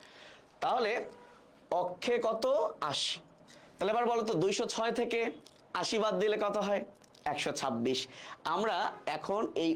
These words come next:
উপাঙ্গীয় কঙ্কাল একশো ছাব্বিশটা অল্প সময়ের মধ্যে মুখস্থ করে ফেলবো। সবাই আমার সাথে একটু বলো,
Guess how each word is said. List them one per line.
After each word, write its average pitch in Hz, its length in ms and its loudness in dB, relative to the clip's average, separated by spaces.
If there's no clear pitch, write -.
উপাঙ্গীয় 233 600 2
কঙ্কাল 151 400 2
একশো 156 320 -2
ছাব্বিশটা 160 800 -2
অল্প 233 280 2
সময়ের 160 320 0
মধ্যে 151 260 0
মুখস্থ 156 320 0
করে 135 180 2
ফেলবো। 104 320 -2
সবাই 202 280 0
আমার 190 200 2
সাথে 190 200 0
একটু 190 200 -2
বলো, 214 380 2